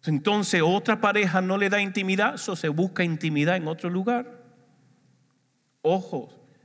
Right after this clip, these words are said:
es importante cuidar su matrimonio. Cuidarle en todas las formas, espíritu, alma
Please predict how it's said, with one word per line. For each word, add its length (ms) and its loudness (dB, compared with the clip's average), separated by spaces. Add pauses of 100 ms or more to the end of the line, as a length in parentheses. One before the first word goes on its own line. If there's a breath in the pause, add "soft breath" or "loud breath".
(120)
es 240 -4
importante 880 0
cuidar 400 0
su 180 -6
matrimonio. 720 -4 (1000 loud breath)
Cuidarle 960 2
en 460 2
todas 260 2
las 220 -2
formas, 600 -8 (480)
espíritu, 920 -4 (260)
alma 680 -2